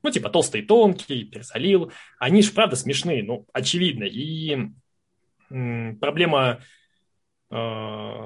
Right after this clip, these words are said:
про-, проблемы, которые там описаны, они, на удивление, всё ещё актуальны, потому что, ну,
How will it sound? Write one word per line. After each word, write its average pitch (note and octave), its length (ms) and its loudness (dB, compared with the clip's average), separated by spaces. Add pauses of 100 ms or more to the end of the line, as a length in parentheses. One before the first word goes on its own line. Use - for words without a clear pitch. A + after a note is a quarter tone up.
(960)
про-, C#3+ 120 0
проблемы, F3 360 4
которые E3 260 -2
там C#3+ 100 -4
описаны, C#3 420 -4
они, G3 420 0 (160)
на G#2 160 -6
удивление, C#3 420 2
всё - 140 -6
ещё D3+ 200 -8
актуальны, A2 420 -4
потому A2 260 -12
что, G#2 760 -12
ну, C3 720 -10